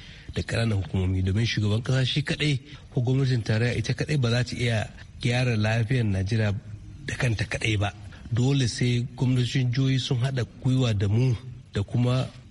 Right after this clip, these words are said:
ƙananan hukumomi da shugabanni na al'umma, iyayen ƙasa su fahimci cewa to lalle, lalle a haɗa kai domin a gyara lafiyar al'ummar Najeriya da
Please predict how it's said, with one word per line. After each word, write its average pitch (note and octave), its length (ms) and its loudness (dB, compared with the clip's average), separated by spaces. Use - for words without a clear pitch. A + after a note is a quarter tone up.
ƙananan C#3 340 0
hukumomi B2+ 560 2
da A#2 120 2
shugabanni A2+ 760 2
na C3+ 120 2
al'umma, A#2 500 0
iyayen A#2 380 0
ƙasa A#2 320 2
su - 120 -2
fahimci G2 440 0
cewa A2 240 2
to G#2 120 -2
lalle, D3 460 4
lalle D#3 420 2
a - 40 -10
haɗa A#2 320 -2
kai A#2+ 180 2
domin G#2 320 2
a G#2 80 -4
gyara A2+ 380 0
lafiyar A2 500 0
al'ummar G#2 400 0
Najeriya G#2 640 2
da G2 120 0